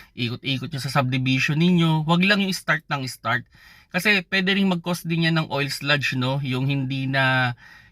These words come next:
hindi na high rev yung sasakyan. Kumbaga, kahit minsan nyo siyang gamitin, ideally, para mas maganda yung flow nung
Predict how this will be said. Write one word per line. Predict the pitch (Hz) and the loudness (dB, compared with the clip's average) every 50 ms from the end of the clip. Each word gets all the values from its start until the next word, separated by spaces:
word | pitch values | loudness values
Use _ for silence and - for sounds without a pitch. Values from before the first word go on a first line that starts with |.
| _ 139 | _ -2
hindi | 139 160 160 | 0 2 2
na | 165 156 160 160 147 | 4 4 4 4 4
high | 156 160 143 147 | 2 2 2 2
rev | 143 143 143 143 139 | 0 -2 -4 -4 -4
yung | 139 143 135 | -4 -6 -6
sasakyan. | - - 139 131 - - 120 110 113 120 127 131 - _ - | -6 -8 -8 -8 -6 -4 -2 -2 0 0 -2 -6 -8 _ -8
Kumbaga, | 151 151 160 165 175 165 160 - | -4 0 2 2 2 2 2 2
kahit | 175 180 190 180 - _ | 0 0 0 0 -4 _
minsan | 170 175 196 202 - 208 190 196 | -4 -2 -2 -2 -2 -2 -2 -2
nyo | 196 180 | -4 -2
siyang | - 196 185 175 165 | -2 -2 -2 -2 -2
gamitin, | 170 175 185 180 185 175 - 143 135 139 160 170 165 - _ - - _ _ _ _ 120 | 0 0 0 0 -2 -2 -2 -2 0 0 0 -2 -4 -6 _ -20 -20 _ _ _ _ 0
ideally, | 143 170 175 214 233 254 240 190 156 156 180 202 - - | 0 2 2 2 2 2 2 2 2 0 -2 -2 -4 0
para | 139 139 143 151 151 | 2 2 2 4 2
mas | 156 160 - - 160 | 0 -2 -2 -2 -4
maganda | 160 156 160 160 156 151 | -2 -2 0 -2 -2 0
yung | 160 160 165 160 - | 0 0 0 -2 -2
flow | - 185 185 180 180 175 | -4 -2 0 2 2 4
nung | 170 165 156 156 156 151 | 4 4 2 2 2 0